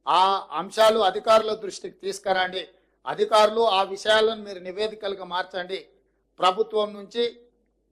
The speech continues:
అవసరమైన అనుమతులు తీసుకొని వాళ్ళని అన్ని రకాలుగా ఆదుకోవాల్సిందిగా మీడియా మిత్రులకు కూడా నా సూచన. మీరు కూడా ఏవైతే అంశాలను ప్రస్తావిస్తున్నారో మీడియా ద్వారా,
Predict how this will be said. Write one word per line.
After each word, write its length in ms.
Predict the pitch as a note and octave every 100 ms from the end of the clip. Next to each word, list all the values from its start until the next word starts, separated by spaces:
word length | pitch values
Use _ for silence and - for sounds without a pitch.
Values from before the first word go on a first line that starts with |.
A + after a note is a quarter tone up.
| _ _ _ _ _ _ D3+
అవసరమైన 500 | G#3 A3+ A3+ A3+ G#3
అనుమతులు 520 | F#3+ A#3 A#3+ A#3 A3+
తీసుకొని 600 | G#3+ - G3+ G3+ G3+ - _ _ _ _ D#3+
వాళ్ళని 300 | G3 G3 F3+
అన్ని 260 | F#3+ B3+
రకాలుగా 580 | B3 A3 G#3+ G#3 G#3 G3+
ఆదుకోవాల్సిందిగా 840 | E3 G#3 A3 G#3 F#3+ G3 G3 F#3+
మీడియా 380 | F#3 F#3+ A3+ A#3
మిత్రులకు 400 | G#3+ G3 G3 G3+
కూడా 160 | G3+ F#3+
నా 140 | F3
సూచన. 480 | E3 F#3+ G3 F#3+ F3+ - _ _ _ -
మీరు 300 | E3+ A3+ A3+
కూడా 400 | A3+ G#3+ G#3 F#3+ _ _ _ _
ఏవైతే 420 | D3+ G3 A3 A3 F#3+
అంశాలను 500 | G3 A3 A3+ A#3 A3
ప్రస్తావిస్తున్నారో 840 | G3+ - G3+ G3 G3 G3 F#3+ F#3+
మీడియా 360 | F3+ F3+ G3
ద్వారా, 360 | G3 F#3 F3+